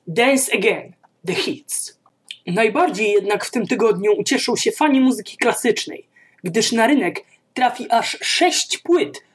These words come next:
z muzyką wykonywaną przez różnych artystów, ale skomponowaną przez wielkich twórców, takich jak Beethoven czy Vivaldi.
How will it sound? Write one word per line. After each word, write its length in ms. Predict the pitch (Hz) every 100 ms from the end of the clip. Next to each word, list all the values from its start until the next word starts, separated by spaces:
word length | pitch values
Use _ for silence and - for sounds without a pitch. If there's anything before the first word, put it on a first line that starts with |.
| -
z 140 | 175
muzyką 420 | 240 247 226 240
wykonywaną 600 | 202 226 220 208 220 208
przez 240 | 196 226 185
różnych 360 | 220 202 190
artystów, 520 | 202 196 233 - 277 302 - _ _
ale 180 | - 208
skomponowaną 800 | - 190 170 202 202 240 180 113 _ _ -
przez 260 | - 202
wielkich 480 | 175 311 311 294 277
twórców, 520 | - 240 175 - -
takich 300 | - 226 180
jak 280 | 196 - -
Beethoven 520 | 180 190 277 320 277
czy 120 | 262 190
Vivaldi. 540 | 208 - 165 156